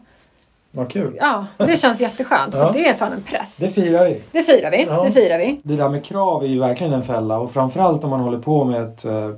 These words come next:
Speaker 1: bokprojekt.
Speaker 2: Mm.
Speaker 1: Att det känns kravfyllt och tungt. Och då blir det de här två orden som man kanske inte ens tänker att man tänker. Och de är borde och måste. Så då brukar jag ju säga, då säga så här, försök att byta ut då borde mot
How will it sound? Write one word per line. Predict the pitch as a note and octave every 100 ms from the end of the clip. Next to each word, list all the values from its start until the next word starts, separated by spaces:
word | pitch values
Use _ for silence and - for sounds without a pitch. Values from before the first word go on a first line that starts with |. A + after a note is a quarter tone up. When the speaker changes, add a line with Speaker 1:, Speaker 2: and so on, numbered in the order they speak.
| -
Speaker 1:
bokprojekt. | - A#2 A2 - A2 C3+ - - -
Speaker 2:
Mm. | G#3+ G3 - - - - -
Speaker 1:
Att | A#2
det | A2
känns | B2 A2+
kravfyllt | - D3+ C#3+ B2 - A#2 A2+
och |
tungt. | - D#3 - A2 - _ - - _
Och | C3
då | D#3+
blir | D3 D3+
det | D#3+
de | C3+
här | B2
två | A#2+ B2+ A#2+
orden | A#2 A#2 A#2+
som | A#2
man | A#2+
kanske | B2+ B2 D3+
inte | A#2+
ens | A#2 A2
tänker | - E3 E3 D#3+ - C3+
att | A2+ A2+
man | A2+
tänker. | B2+ C3+ C3+ - - A2+ -
Och | C3
de | A#2+
är | A2
borde | G2+ C3+ C3+ A#2 A#2 E3 G3 -
och | B2+ A2
måste. | A2 G#2+ - - - - - - - - -
Så | -
då | C3+
brukar | D3 D3+
jag | C3+
ju | A#2+
säga, | - A#2 A#2 A#2 A2+
då | B2
säga | A2 B2+ A#2
så | A2+
här, | A#2
försök | - E3 D#3+
att | C3+
byta | C#3+ F3
ut | E3+ D#3 -
då | A2
borde | A2+ A2 G#2 G2+ A#2+ A#2
mot | A2 G#2+ G2 -